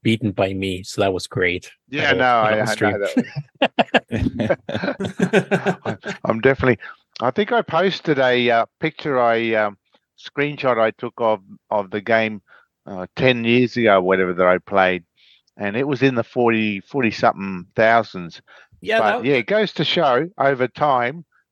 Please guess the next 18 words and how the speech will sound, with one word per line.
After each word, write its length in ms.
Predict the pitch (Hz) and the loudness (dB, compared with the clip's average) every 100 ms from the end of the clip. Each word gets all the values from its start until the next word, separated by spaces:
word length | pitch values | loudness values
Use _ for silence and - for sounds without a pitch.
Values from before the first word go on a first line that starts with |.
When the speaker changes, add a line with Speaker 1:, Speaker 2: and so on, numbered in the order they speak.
| 104 | 0
Speaker 2:
I've 260 | 117 127 | 0 0
lost 420 | 98 98 117 - | -2 -2 -2 -6
it. 120 | 85 - - | -12 -12 -14
<laughs> 260 | 117 190 - _ - 202 175 - _ | -8 -6 -8 _ -4 -2 -2 -4 _
Speaker 3:
Well, 160 | 220 214 | -2 0
your 160 | 214 | 0
Photoshop 500 | 202 254 247 185 196 | 0 2 0 0 -2
skills 360 | - - 180 151 | -2 -2 -2 0
just 180 | 180 147 | -4 -4
are 80 | 180 | -2
not 200 | 190 170 | 0 -2
as 120 | 156 | 0
good 180 | 185 170 | 0 0
as 140 | 151 | -4
they 80 | 147 | -4
used 300 | 143 135 - | -4 -6 -8
to 40 | |
be. 240 | 131 95 | -8 -10